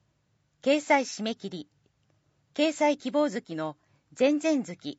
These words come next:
二十五日。土曜、日曜、祝日の場合は前日まで。詳しくは市ホームページをご覧になるか、お問い合わせください。問い合わせ、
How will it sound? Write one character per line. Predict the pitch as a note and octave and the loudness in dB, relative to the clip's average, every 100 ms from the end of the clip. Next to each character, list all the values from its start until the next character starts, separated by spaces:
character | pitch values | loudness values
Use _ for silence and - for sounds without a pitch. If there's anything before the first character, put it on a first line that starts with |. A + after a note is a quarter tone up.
| _ - | _ -4
二 | B3 D4 | -2 0
十 | B3+ G3 | -2 -2
五 | A3+ | -4
日。 | F3+ - - - _ _ _ _ _ _ _ _ _ C#3+ | -6 -12 -18 -18 _ _ _ _ _ _ _ _ _ -2
土 | G3 | 0
曜、 | C4+ D4+ B3+ - | 4 4 2 -2
日 | D3 F3 - A3+ | -12 -14 -4 -2
曜、 | G3+ | -2
祝 | - - C#4 | -6 -6 -4
日 | C#4+ B3+ | -4 -4
の | B3+ | -4
場 | A3 G#3+ | 0 0
合 | G3+ | 0
は | F3+ - | -4 -6
前 | G#3 | -6
日 | A#3 G#3 - | -6 -8 -10
ま | G#3 F3 | -8 -6
で。 | - _ _ _ _ _ _ _ _ _ _ _ _ _ _ _ - | -6 _ _ _ _ _ _ _ _ _ _ _ _ _ _ _ -4
詳 | C4 D4 | 4 4
し | D4 | 4
く | - F3 | -4 0
は | E3+ - _ _ | 0 0 _ _
市 | - C4 - | -6 -4 -4
ホ | - A3+ D4 | -4 0 2
ー | |
ム | D#4 | 2
ペ | D4+ D#4+ | 2 0
ー | G3 | 0
ジ | D#3 | -4
を | D3+ | -4
ご | F3+ | 0
覧 | A#3 A#3+ | 0 0
に | A#3 | -2
な | A3+ | -4
る | G3+ | -4
か、 | D#3 D#3 - _ _ | -4 -6 -8 _ _
お | E3 | -8
問 | - C#4 | 0 0
い | C4+ | 2
合 | A3+ | -2
わ | |
せ | A3 G3+ | -6 -10
く | - | -8
だ | E3+ | -8
さ | - D3 | -6 -8
い。 | - _ _ _ _ _ _ _ _ _ _ _ _ _ _ - | -8 _ _ _ _ _ _ _ _ _ _ _ _ _ _ 0
問 | C4 C4+ | 2 2
い | |
合 | B3 | 0
わ | A#3 | -2
せ、 | - F#3 | -2 -2